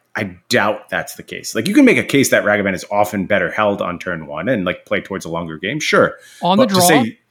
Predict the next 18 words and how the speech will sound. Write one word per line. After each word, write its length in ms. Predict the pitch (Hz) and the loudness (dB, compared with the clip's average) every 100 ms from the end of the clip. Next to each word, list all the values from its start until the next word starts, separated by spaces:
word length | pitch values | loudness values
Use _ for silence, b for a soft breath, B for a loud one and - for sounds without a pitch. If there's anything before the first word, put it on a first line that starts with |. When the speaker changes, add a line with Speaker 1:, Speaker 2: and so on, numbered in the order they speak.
| - | -6
Speaker 2:
yes. 460 | 175 131 - - _ _ _ | -6 -6 -10 -16 _ _ _
Speaker 1:
Yeah, 220 | - 104 | 2 2
to 140 | 90 120 | 2 2
say 140 | 160 | 4
you 200 | 143 120 | 4 4
never 360 | 110 113 110 101 | 4 4 2 0
play 260 | 101 95 | 0 0
it 60 | 90 | 0
on 160 | 85 82 | -2 -8
turn 220 | 82 80 | -10 -10
one 160 | 76 76 | -10 -12
is, 280 | - - - | -16 -18 -16
it's 160 | 85 | -12
just 240 | - 92 - | -8 -8 -6
going 240 | 85 71 | -6 -8
too 140 | 62 - | -16 -18
far. 260 | - - | -16 -16
So 300 | - - - | -16 -18 -20